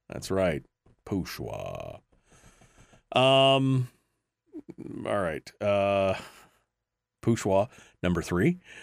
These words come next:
Uh, Terry says, "Number three." I don't know what that means, but it's number three. Um, are you guys making a list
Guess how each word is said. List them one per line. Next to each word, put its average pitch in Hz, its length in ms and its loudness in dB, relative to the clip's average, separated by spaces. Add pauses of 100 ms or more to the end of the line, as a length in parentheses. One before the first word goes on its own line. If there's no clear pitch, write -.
(260)
Uh, 85 400 0
Terry 90 280 -2
says, 82 180 -8
"Number 123 200 2
three." 92 280 0
I - 60 -10
don't 82 160 -6
know 76 80 -6
what 73 120 -8
that 78 120 -6
means, 131 240 0
but 80 280 -4
it's - 280 -8
number 104 220 -2
three. - 280 -10 (600)
Um, 90 680 0
are 107 60 -2
you 110 120 2
guys 127 160 4
making 120 300 0
a 101 40 0
list 95 520 -4